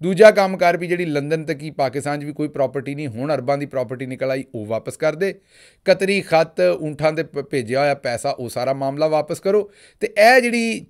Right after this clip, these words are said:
ਚੋਰੀ ਦੀ ਹਕੂਮਤ ਕਾਇਮ ਕੀਤੀ ਹੈ, ਸਾਰਾ ਮੈਂਡੇਟ ਵੀ ਸਾਨੂੰ ਵਾਪਸ ਕਰੋ। ਤੁਸੀਂ ਤੇ ਆਪ ਹਾਰੇ ਹੋ, ਕਿੱਥੋਂ ਚੀਫ ਮਿਨਿਸਟਰ ਬਣੇ ਹੋ? ਇਹ ਕਿਸੇ ਦਿਨ ਹੋ ਜਾਣਾ ਜੇ ਮੈਂ ਤੁਹਾਨੂੰ ਦੱਸਾਂ, ਇਹ ਕਿਸੇ ਨਾ ਕਿਸੇ ਨੇ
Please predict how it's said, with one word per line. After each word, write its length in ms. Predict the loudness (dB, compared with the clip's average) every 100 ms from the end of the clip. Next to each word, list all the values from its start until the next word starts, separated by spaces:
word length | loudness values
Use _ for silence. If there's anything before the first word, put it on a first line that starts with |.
| -2
ਚੋਰੀ 300 | 2 2 4
ਦੀ 120 | 2
ਹਕੂਮਤ 320 | 0 -6 -4
ਕਾਇਮ 260 | -2 -2 -4
ਕੀਤੀ 220 | -8 -6
ਹੈ, 60 |
ਸਾਰਾ 240 | -2 0 0
ਮੈਂਡੇਟ 440 | -2 -6 -4 -4
ਵੀ 80 | -4
ਸਾਨੂੰ 220 | -6 -4
ਵਾਪਸ 300 | -4 -6 -8
ਕਰੋ। 200 | -6 -6
ਤੁਸੀਂ 180 | -6 -8
ਤੇ 100 | -10 -6
ਆਪ 260 | -2 -2 -2
ਹਾਰੇ 260 | -2 -2
ਹੋ, 80 | -4
ਕਿੱਥੋਂ 300 | -6 -6 -6
ਚੀਫ 260 | -6 -8 -10
ਮਿਨਿਸਟਰ 280 | -14 -10 -8
ਬਣੇ 280 | -8 -8
ਹੋ? 40 | -14 _ -20 -2
ਇਹ 120 | 2
ਕਿਸੇ 240 | 2 2 2
ਦਿਨ 160 | 2
ਹੋ 340 | 2 2 8 8
ਜਾਣਾ 300 | 8 6 4
ਜੇ 80 | 4
ਮੈਂ 120 | 2
ਤੁਹਾਨੂੰ 220 | 0 -2
ਦੱਸਾਂ, 280 | -8 -12 -18 _ _ -6
ਇਹ 100 | -4
ਕਿਸੇ 260 | -2 -2
ਨਾ 80 | -2
ਕਿਸੇ 220 | -2 -2
ਨੇ 80 | -4